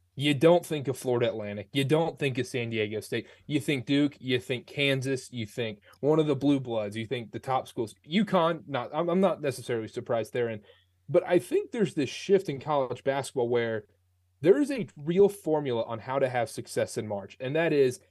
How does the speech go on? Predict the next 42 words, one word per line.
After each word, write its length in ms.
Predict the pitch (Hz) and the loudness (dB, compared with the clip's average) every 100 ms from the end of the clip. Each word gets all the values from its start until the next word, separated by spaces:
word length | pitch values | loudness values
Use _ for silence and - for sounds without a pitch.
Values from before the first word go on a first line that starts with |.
| - | 0
having 280 | 139 139 123 | 0 0 -8
four 320 | - 147 190 | -6 4 4
shooters 580 | 190 196 175 175 180 - 131 | 4 0 6 6 4 -2 -6
and 180 | 123 | -4
one 220 | 117 139 143 | 0 0 2
big 240 | 151 135 | -2 0
man 180 | 127 123 | -2 -2
that 100 | 113 | -4
does 160 | 113 | -2
all 140 | 113 117 | 0 0
the 80 | 113 | -2
dirty 280 | 113 104 | -4 -6
work. 240 | 101 92 - _ - | -10 -16 -20 _ -4
We 120 | 143 | -4
see 220 | - 160 151 | -4 -2 2
that 160 | 139 | 2
with 120 | 127 - | 2 -4
F 220 | 127 127 | -4 0
A 80 | 147 | 0
U. 300 | 147 151 170 | 2 2 2
We 140 | 151 113 | 2 -4
see 180 | 123 120 | -6 -2
that 160 | 113 | -2
with 140 | 110 117 | -4 -8
Miami. 460 | 113 123 151 139 - - | -6 -4 -4 -6 -12 -6
We 100 | 139 | 0
saw 180 | 175 151 | 4 4
it 60 | |
last 320 | 139 156 143 160 | 4 -2 -2 -4
year 80 | |
with 80 | 143 | -4
North 240 | 135 143 - | -2 -4 0
Carolina 560 | 139 135 147 147 107 | 4 4 4 2 0
with 180 | 110 107 113 | -10 -12 -6
Armando 420 | 120 123 135 139 | -4 -2 0 0
Bacot 520 | - 143 - 120 - _ _ _ | 2 -2 -2 -2 -2 _ _ _
getting 220 | 131 131 | -4 -2
on 120 | 127 127 | -2 -4
the 60 | |
boards, 360 | 120 139 143 120 | -2 2 2 2
getting 240 | 135 131 | -6 -2
dirty. 380 | 135 135 143 | 2 2 2